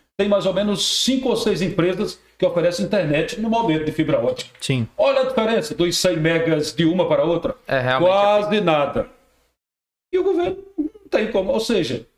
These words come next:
Speaker 1: po-, postos. Em Porto Nacional nós só não temos gasolina mais cara do que Palmas e outras cidades por conta daquele senhor do posto Guararapes que sempre eu disse que esse aí presta,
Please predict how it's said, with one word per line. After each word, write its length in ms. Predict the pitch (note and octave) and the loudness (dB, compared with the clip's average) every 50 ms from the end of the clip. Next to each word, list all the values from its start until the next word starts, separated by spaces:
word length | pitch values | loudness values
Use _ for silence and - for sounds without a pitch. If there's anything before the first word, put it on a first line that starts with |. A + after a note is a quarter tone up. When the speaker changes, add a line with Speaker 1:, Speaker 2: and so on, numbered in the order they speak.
| _ _ _ _ _ _ _ _ | _ _ _ _ _ _ _ _
Speaker 1:
po-, 200 | - A3 A3+ A3 | -4 -4 -4 -4
postos. 760 | - - - A3 G#3+ - - - - - - - - - - _ _ _ _ _ _ - | -2 -2 0 0 0 -2 -2 -8 -10 -8 -8 -10 -12 -12 -18 _ _ _ _ _ _ -4
Em 140 | G#3+ G#3+ G#3+ | -2 -2 0
Porto 240 | B3+ B3+ B3 B3+ | 0 0 0 0
Nacional 340 | A#3+ A3+ - - G3+ G3 G#3+ | -2 -2 0 0 0 0 0
nós 140 | A3 A3 A3+ | 0 -2 -2
só 100 | A3+ A3 | -2 -2
não 120 | G#3+ G3+ | -2 -2
temos 260 | - F#3 F#3 F3+ D#3 - | -2 -2 -2 -2 0 0
gasolina 420 | F3 E3+ D#3+ D#3+ D#3+ E3 D#3 D3 | 0 0 0 0 -2 0 -2 0
mais 360 | C3+ D#3+ G3 A#3 - - - - | 0 0 -2 -2 -2 -4 -4 -2
cara 420 | - E3+ F3 F#3 F3+ D#3+ - - - _ _ _ _ _ _ _ _ _ _ _ _ _ | -2 0 0 0 0 0 -2 -4 -10 _ _ _ _ _ _ _ _ _ _ _ _ _
do 80 | D#3+ D#3+ | -4 0
que 140 | - D#3+ | 0 -2
Palmas 420 | D3 D3+ D3+ D#3+ D#3+ D#3+ D#3 D3+ C#3+ | -2 0 0 0 0 0 0 0 0
e 40 | D3 | 0
outras 240 | C#3+ C#3+ D3 C#3+ - | 0 0 -2 -2 -2
cidades 640 | C#3+ C3 C#3+ E3+ F#3 F3+ - - - - - - _ _ _ _ _ | -2 -2 0 0 0 0 -2 -4 -6 -8 -8 -12 _ _ _ _ _
por 180 | E3+ E3+ - - | -4 -2 -2 0
conta 180 | F3 F3+ F3+ F3+ | -2 -2 0 -2
daquele 260 | F3 E3 - F3 D#3+ | -2 -2 -2 -2 -2
senhor 280 | - - G3+ F3+ D3+ D3+ | -2 -2 0 0 0 0
do 120 | D3 C#3+ | 0 -2
posto 260 | C#3+ D3+ D3+ B2+ A2+ | 0 0 -2 0 0
Guararapes 460 | C3+ C#3 C#3 C3 A#2+ C3 C#3+ C#3 - - | 0 0 0 0 0 -2 -2 -2 -4 -6
que 100 | - C3+ | -6 -6
sempre 320 | - - D#3+ D#3+ - F3+ | -2 -2 -2 -2 0 -2
eu 40 | D#3+ - | -2 -2
disse 200 | A#2 B2+ B2 - | -4 -4 -4 -2
que 80 | - D#3 | -2 -2
esse 220 | D#3+ D#3 - D#3+ | -2 0 0 0
aí 220 | C#3+ D3+ F3 D#3+ | 0 0 0 -2
presta, 340 | - F3+ F3 E3+ - F3+ D3+ | 0 0 0 0 0 -4 -4